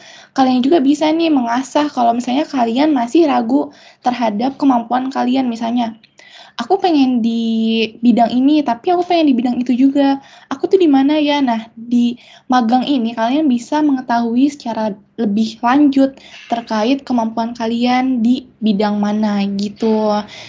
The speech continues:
Jadi menurut aku sayang banget sih kalau misalnya teman-teman semua melewatkan oprek magang ini karena manfaatnya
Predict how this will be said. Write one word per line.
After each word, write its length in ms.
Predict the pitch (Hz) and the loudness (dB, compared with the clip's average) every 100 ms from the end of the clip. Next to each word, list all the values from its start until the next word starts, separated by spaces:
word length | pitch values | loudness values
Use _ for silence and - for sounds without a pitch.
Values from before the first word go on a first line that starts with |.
| - | -4
Jadi 240 | 247 285 | 2 4
menurut 240 | 339 311 269 | 4 2 2
aku 160 | 320 | 0
sayang 160 | 339 285 | 2 4
banget 320 | 269 285 302 | 4 4 2
sih 60 | 330 | 0
kalau 160 | 294 254 | 0 -2
misalnya 400 | 247 226 233 269 | -2 -4 -4 -4
teman-teman 400 | 240 226 220 220 | -4 -4 -4 -4
semua 480 | 220 208 226 269 277 - 240 | -4 -2 0 0 -2 -4 2
melewatkan 960 | 240 240 233 233 - - 285 302 311 - - - - - - | 4 4 4 0 -4 -6 -2 0 -2 -4 -12 -20 -20 -20 -4
oprek 440 | 262 262 - 262 247 | -2 -2 0 0 2
magang 440 | 262 247 226 240 240 | 2 2 2 0 0
ini 280 | 262 262 262 | -2 -2 -2
karena 480 | 240 240 285 311 - | -4 -4 -4 -4 -2
manfaatnya 720 | 262 269 262 254 330 370 370 | -2 -2 -2 -2 0 0 0